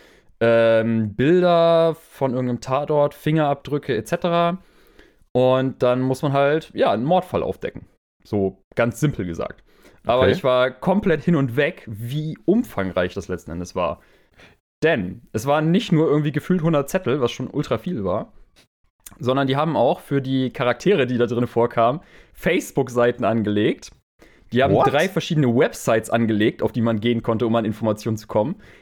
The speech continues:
Speaker 1: Und man konnte sogar bei einer Telefonnummer anrufen, die einem dann die Mailbox von einem der, äh, Leute vor-, gesagt hat.
Speaker 2: Okay, das heißt, sobald es irgendwann mal Facebook nicht mehr geben sollte oder sie die Nummer abschalten, kannst du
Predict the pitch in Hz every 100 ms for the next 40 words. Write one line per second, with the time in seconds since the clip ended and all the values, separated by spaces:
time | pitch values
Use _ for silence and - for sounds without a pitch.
0 | _ _ - 175 262 381 - _ _ _
1 | _ _ _ _ _ 147 156 202 202 147
2 | 156 160 160 156 147 143 147 139 - 233
3 | 196 131 117 123 135 - 139 147 147 143
4 | 139 147 135 139 165 147 113 113 - -
5 | 117 101 110 110 101 104 104 98 101 101
6 | 95 98 101 - - 110 101 - 104 95
7 | 90 90 - - - _ _ _ _ _
8 | _ _ _ _ _ _ - - 110 127
9 | 127 123 120 123 104 123 156 - 135 156
10 | 139 139 127 - 120 - 165 165 - 160
11 | 147 156 147 147 160 143 135 170 156 123
12 | 131 180 98 98 - 95 104 139 120 127